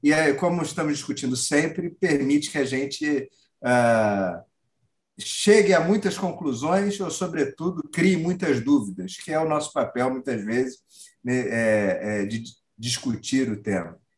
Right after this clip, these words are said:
E parabéns, mais uma vez, pelo Ibracast, parabéns aos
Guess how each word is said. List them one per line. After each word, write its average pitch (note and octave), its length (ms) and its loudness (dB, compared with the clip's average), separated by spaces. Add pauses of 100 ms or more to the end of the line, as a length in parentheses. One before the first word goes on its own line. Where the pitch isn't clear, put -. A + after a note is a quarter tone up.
E A#2 80 -6
parabéns, C#3+ 760 4
mais C#3+ 240 2
uma C3 120 -2
vez, C3 160 -2
pelo A#2+ 180 -6
Ibracast, C#3 840 -2
parabéns C3+ 460 2
aos B2+ 400 -6